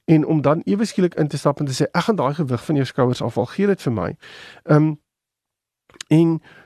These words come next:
dan om jou maat te waardeer in binne in hierdie scenario, om te sê, "Weet jy, joh, ek kan sien dinge is moeilik, ek kan sien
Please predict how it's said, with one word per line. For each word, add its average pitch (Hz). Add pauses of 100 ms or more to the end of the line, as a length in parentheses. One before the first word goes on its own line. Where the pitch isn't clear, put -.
(100)
dan 220
om 302
jou 269
maat 139
te 170
waardeer 123 (160)
in 151
binne 131
in 127
hierdie 117
scenario, 117
om 175
te 208
sê, 196
"Weet 180
jy, 196 (580)
joh, 180
ek -
kan 175
sien 170 (300)
dinge 139
is 143
moeilik, 135
ek 151
kan 156
sien 165